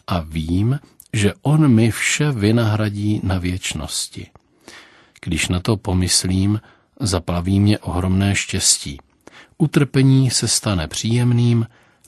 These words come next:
a neměnila bych svůj úděl za žádné království světa.“ Uznejte, že když má někdo ctnost trpělivosti, jeho bolest a hořkost je proměňována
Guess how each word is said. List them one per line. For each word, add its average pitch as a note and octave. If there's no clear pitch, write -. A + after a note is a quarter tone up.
a E2+
neměnila A#2+
bych G#2
svůj F2
úděl G#2
za F2+
žádné G#2+
království E2+
světa.“ -
Uznejte, C3+
že G#2
když E2
má F2
někdo F2
ctnost -
trpělivosti, F#2
jeho C3+
bolest C3+
a F2+
hořkost -
je D#2+
proměňována G#2